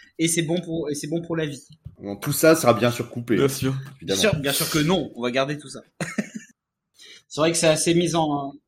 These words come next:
Speaker 1: c'est assez mis en avant. On voit ça dans les trucs, euh, nouveautés à la Fnac, même à ma librairie. Hein, j'en place une pour la Casa Bulle. C'est vraiment, c'est un, c'est mis assez en, en avant et,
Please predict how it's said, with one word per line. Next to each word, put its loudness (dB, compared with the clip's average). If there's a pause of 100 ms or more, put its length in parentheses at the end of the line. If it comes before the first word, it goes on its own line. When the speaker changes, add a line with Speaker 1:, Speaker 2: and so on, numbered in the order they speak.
(140)
Speaker 1:
c'est -8
assez -2
mis 2
en 4
avant. 2
On 0
voit -4
ça -2
dans -4
les -4
trucs, -10
euh, -4
nouveautés -4
à -6
la -6
Fnac, -4
même -2
à -2
ma -2
librairie. -8 (140)
Hein, -16
j'en -16
place -12
une -10
pour -12
la -10
Casa -10
Bulle. -8 (560)
C'est 2
vraiment, 6
c'est 2
un, 6 (260)
c'est -2
mis 2
assez 0
en, 2
en 0
avant 2
et, 0